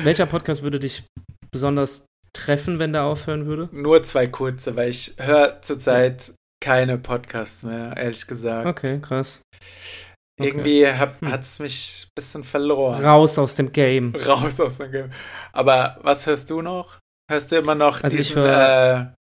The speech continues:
Speaker 2: Markus Lanz-Ding da? Und wie heißt
Speaker 1: Ja,
Speaker 2: der
Speaker 1: das
Speaker 2: andere?
Speaker 1: Lanz und Brecht höre ich, aber zum Einschlafen eher. Ähm, Fest und Flauschig. Und ich höre noch das, also das ist aber eher sehr spezifisch, das siebzehnte Bundesland. Das ist so ein Inside-Malle-Podcast.
Speaker 2: Ja, ja.
Speaker 1: Wo
Speaker 2: Das
Speaker 1: über
Speaker 2: dachte ich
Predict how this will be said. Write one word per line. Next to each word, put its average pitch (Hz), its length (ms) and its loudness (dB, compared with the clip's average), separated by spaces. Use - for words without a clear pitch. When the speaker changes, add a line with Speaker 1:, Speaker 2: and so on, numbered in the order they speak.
Speaker 2:
Markus 131 380 -8
Lanz-Ding 131 840 -6
da? 127 320 -8
Und 127 360 -10
wie 135 140 0
heißt 131 180 -4
Speaker 1:
Ja, 143 80 4
Speaker 2:
der 131 60 4
Speaker 1:
das 131 160 2
Speaker 2:
andere? 143 180 2
Speaker 1:
Lanz 147 100 -2
und 139 100 -4
Brecht 156 420 -2
höre 156 140 0
ich, 147 140 -4
aber 135 200 -2
zum 139 140 -6
Einschlafen 139 520 -4
eher. 151 320 0
Ähm, 123 1000 -4
Fest - 300 -6
und 131 60 -6
Flauschig. 165 960 -6
Und 127 260 -4
ich - 200 -6
höre 139 100 2
noch 131 140 -2
das, - 280 -8
also 127 200 -6
das 123 120 -10
ist - 80 -8
aber 117 160 -4
eher 123 160 -4
sehr 131 180 -2
spezifisch, 131 400 -10
das - 140 -8
siebzehnte 127 340 -6
Bundesland. 131 500 -4
Das 123 120 -8
ist 123 100 -8
so - 80 -8
ein 120 80 -6
Inside-Malle-Podcast. 120 1300 -6
Speaker 2:
Ja, 127 260 6
ja. 117 340 -2
Speaker 1:
Wo 147 100 0
Speaker 2:
Das 135 100 2
Speaker 1:
über 131 100 2
Speaker 2:
dachte 151 200 6
ich 147 60 0